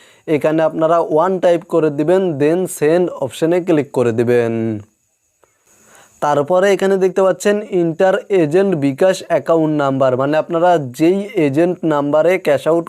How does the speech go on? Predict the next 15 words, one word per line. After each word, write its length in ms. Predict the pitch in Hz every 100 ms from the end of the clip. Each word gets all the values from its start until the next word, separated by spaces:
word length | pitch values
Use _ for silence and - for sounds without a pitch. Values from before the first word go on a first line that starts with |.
| 180
করতে 220 | 160 170 151
চাচ্ছেন 380 | 147 135 190 233 262 - - - _ -
সেই 180 | 180 180 147
নাম্বারটি, 520 | 135 143 151 151 214 202 -
সেই 200 | 170 185 - 156
এজেন্ট 320 | 135 160 175 165 143
নাম্বারটি 520 | 131 147 147 - 220 170
এখানে 240 | 151 151 165 156
টাইপ 200 | 147 143 147
করে 160 | 131 120
দিবেন 320 | 123 123 123 120 113 107 98 _ _ _ _ _ _ _ - - - - _ _ 151
এবং 180 | 156 196 202 165
তারপরে 400 | 139 139 160 208 214 -
সেন্ড 300 | 147 180 208 202 160
অপশনে 360 | 131 170 180